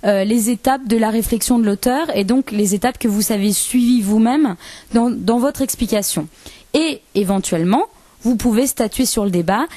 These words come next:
c'est-à-dire comme ouvrir un peu le sujet, c'est-à-dire donner le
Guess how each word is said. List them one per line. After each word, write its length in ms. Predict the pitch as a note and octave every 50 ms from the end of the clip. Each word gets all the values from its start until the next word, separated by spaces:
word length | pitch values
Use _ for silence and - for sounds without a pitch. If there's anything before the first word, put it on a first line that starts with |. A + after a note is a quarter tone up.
| - - -
c'est-à-dire 680 | - - A3+ F#3 G#3+ G#3 F#3+ G3 A#3+ D4+ E4 B3+ A#3+ - - -
comme 300 | - - B3 B3 A#3 G3+ - -
ouvrir 640 | - B3+ C4+ B3+ C4 A#3 C#4 C#4+ C#4+ C4+ G#3 F#3 E3 D#3+ - _ _ _ _ _ _ - -
un 140 | G#3+ G#3+ G3+
peu 160 | - B3+ B3
le 140 | A3+ G#3 G3
sujet, 500 | - - G3 F#3+ F3+ A3 B3 C#4 D#4+ D4+
c'est-à-dire 400 | - A#3+ G3+ F#3 G3 A#3 A3+ G3
donner 340 | F#3+ B3 C4 C4 C4+ C#4
le 580 | C#4 B3+ A3 G3 F#3+ F#3 F3+ F3 E3 D#3+ D#3+ E3+